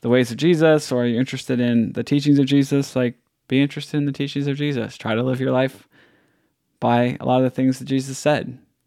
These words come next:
you know? And, uh, that's great. That's good. Um, but as far as being weary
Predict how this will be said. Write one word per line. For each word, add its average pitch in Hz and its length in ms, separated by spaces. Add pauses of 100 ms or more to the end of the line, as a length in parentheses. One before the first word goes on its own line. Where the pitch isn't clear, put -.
(100)
you 107 140
know? 120 200 (300)
And, 113 340
uh, 107 280 (1040)
that's - 140
great. - 300 (360)
That's - 160
good. 127 400 (1000)
Um, 107 460 (720)
but 113 200
as - 160
far 127 280
as 110 520 (180)
being 117 480 (1500)
weary 131 680